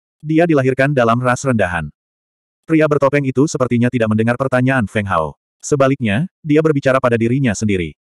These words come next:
Dari awal sampai akhir, dia tidak menganggap serius Feng Hao. "Feng Hao, pukul dia sampai mati. Dia bahkan lebih sombong dariku, Patua." Di belakangnya, Long Yue Pas langsung berteriak. Di bawah kepemimpinannya,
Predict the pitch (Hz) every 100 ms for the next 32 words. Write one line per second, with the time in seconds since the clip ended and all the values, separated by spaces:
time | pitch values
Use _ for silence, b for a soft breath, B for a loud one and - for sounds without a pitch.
0 | - 147 147 139 147 151 143 135 123 127
1 | 131 165 - 131 123 135 131 117 117 117
2 | 143 151 127 - 104 98 85 73 - _
3 | _ _ _ _ _ - 175 156 117 92
4 | 170 - _ 160 160 190 170 139 127 123
5 | 123 110 101 82 - _ - 151 151 143
6 | 143 135 131 127 143 131 131 123 127 131
7 | 98 - - 156 120 92 76 _ _ _
8 | _ _ _ - 160 151 147 139 117 98
9 | 160 _ - 139 143 160 147 139 139 135
10 | 135 139 113 107 104 90 - _ _ 160
11 | 139 139 160 160 143 127 117 101 92